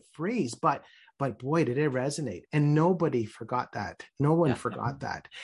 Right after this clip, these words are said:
Speaker 1: And so that became the number one value of the company. And, um, you know, everybody in the company jumped on that too, because they knew the history of the company. There was a lot of cheating going on.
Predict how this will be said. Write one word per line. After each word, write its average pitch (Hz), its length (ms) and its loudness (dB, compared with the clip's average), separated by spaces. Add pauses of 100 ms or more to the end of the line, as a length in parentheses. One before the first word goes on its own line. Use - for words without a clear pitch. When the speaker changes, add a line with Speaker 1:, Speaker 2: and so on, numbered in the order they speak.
(200)
Speaker 1:
And 147 240 4
so 135 240 4
that 139 240 2
became 156 300 2
the 123 60 2
number 139 360 2
one 127 220 0
value 120 340 -8
of 104 80 -10
the 107 80 -12
company. 131 580 -6
And, 123 360 0
um, 117 360 0
you 117 120 -4
know, 107 100 -4
everybody 131 580 2
in 180 120 6
the 160 80 4
company 120 420 -2
jumped 123 320 -4
on 117 200 -8
that 117 200 -6
too, 240 180 2
because 143 460 2
they 135 160 4
knew 165 300 6
the 139 100 2
history 131 380 0
of 127 100 0
the 139 80 -2
company. 190 400 -2
There 123 140 -2
was 135 120 -2
a 143 60 -2
lot 147 160 2
of 156 100 0
cheating 214 300 -4
going 120 240 -6
on. 151 180 -4